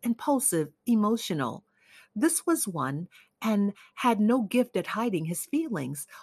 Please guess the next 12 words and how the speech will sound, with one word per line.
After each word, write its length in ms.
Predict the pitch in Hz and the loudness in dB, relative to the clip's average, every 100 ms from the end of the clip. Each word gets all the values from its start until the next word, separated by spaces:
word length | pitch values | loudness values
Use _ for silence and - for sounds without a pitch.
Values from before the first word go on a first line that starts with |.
| - | 0
or 80 | 175 | 2
if 160 | 175 | 2
he 120 | 160 | -2
had 300 | 156 208 294 | -2 0 0
it, 120 | 147 - | -2 -4
he 120 | 185 | -6
took 240 | - 156 | -6 -4
no 100 | 139 | -6
trouble 340 | 143 151 147 143 | -4 -6 -6 -8
to 220 | 147 226 | -6 -6
exercise 600 | 262 311 - 127 123 123 | -4 -6 -4 -4 -4 -6
it. 140 | 170 | -8